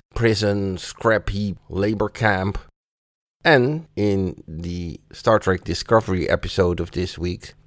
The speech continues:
we learned that Terran Georgiou plucked Burnham from a scrap heap. Nice adventurous episode.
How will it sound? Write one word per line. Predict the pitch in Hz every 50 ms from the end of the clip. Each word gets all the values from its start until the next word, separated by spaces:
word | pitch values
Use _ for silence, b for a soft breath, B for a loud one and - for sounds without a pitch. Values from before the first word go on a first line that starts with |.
| _ -
we | - 98 98
learned | 98 107 110 110 107 95 -
that | 98 92 - _ -
Terran | - 113 104 101 92 90 90 82
Georgiou | 76 95 107 117 110 - - 78 80 87 90 - _ -
plucked | - 117 113 101 - - - - - - - _ -
Burnham | - 190 202 160 101 85 82 87 92 101 -
from | - - 117 92 87
a | 87
scrap | - - - 90 78 - -
heap. | - - 71 - - - - - _ _ _ _ _ _ _ _ _ _ _ _ _ _ _ -
Nice | 127 123 127 131 127 117 - -
adventurous | - 98 92 120 117 120 113 - - 110 107 107 104 101 98 - - - - -
episode. | 95 95 - - 90 - - 95 92 87 87 87 87 87 - -